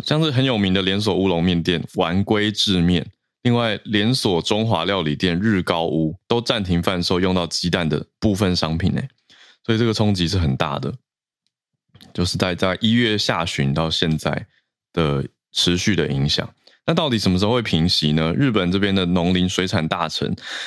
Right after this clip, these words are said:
在比较近日的时候是有提到说，有在想说一月是不是禽流感疫情会趋缓，大家会回应。可是其实他说他完全错了，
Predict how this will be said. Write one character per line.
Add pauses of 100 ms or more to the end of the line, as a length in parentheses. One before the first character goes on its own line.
(160)
在
比
较
近
日
的
时
候
是
有
提
到
说， (320)
有
在
想
说
一
月
是
不
是
禽
流
感
疫
情
会
趋
缓，
大
家
会
回
应。
可
是
其
实
他
说
他 (220)
完
全
错
了，